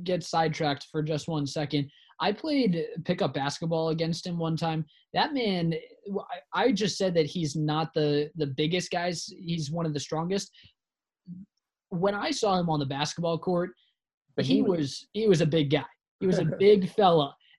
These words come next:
Speaker 1: And then when you put him up against these other N F L prospects, you then start to talk about him as not a big guy, which is just a weird thing, uh, to think about. So that's Kendall Coleman. We're both agreeing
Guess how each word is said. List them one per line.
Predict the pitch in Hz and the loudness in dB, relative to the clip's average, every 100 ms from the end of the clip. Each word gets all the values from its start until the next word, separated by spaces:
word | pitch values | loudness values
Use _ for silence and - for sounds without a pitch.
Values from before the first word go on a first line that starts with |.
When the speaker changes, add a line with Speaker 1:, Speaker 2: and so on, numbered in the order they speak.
| - | -2
Speaker 1:
And | 185 175 170 165 | 0 2 2 2
then | 185 190 | 2 2
when | 190 | 2
you | 170 | 2
put | 190 | 2
him | 175 | 2
up | 170 165 - | 2 2 0
against | 160 160 156 - | 0 2 0 2
these | 151 143 | 0 2
other | 170 160 160 151 147 _ _ | 2 6 6 6 2 _ _
N | 151 | 0
F | 156 165 | 0 2
L | 147 | 0
prospects, | 139 156 143 - 135 127 - - | 2 2 2 0 -4 -4 -8 -8
you | 180 156 | -2 2
then | 160 160 160 160 | 4 4 2 0
start | 160 165 156 151 | -4 2 0 2
to | 160 143 | 2 2
talk | 165 151 147 | 0 -2 -2
about | 151 135 | -2 0
him | 147 143 | 0 0
as | 135 131 _ _ | -2 -4 _ _
not | 170 147 151 160 - | -4 0 0 0 -2
a | |
big | 151 139 135 | 0 0 0
guy, | 131 127 | -2 -2
which | 135 131 | -4 -2
is | 143 | -6
just | - 156 - - _ _ _ 175 | 0 0 0 -8 _ _ _ 0
a | 151 | 2
weird | 151 160 156 | 4 2 0
thing, | - 139 135 143 - | 0 0 0 -2 -6
uh, | 135 123 - | -6 -6 -6
to | 151 | -6
think | 135 135 | -4 -4
about. | 131 127 - _ - - _ _ | -4 -10 -12 _ -20 -20 _ _
So | 202 | 2
that's | 226 247 | 4 4
Kendall | 269 240 | 4 4
Coleman. | 208 190 185 180 | 4 2 4 2
We're | 170 170 | 2 2
both | 180 190 | 2 2
agreeing | 196 170 175 165 165 165 | 2 0 0 0 0 -2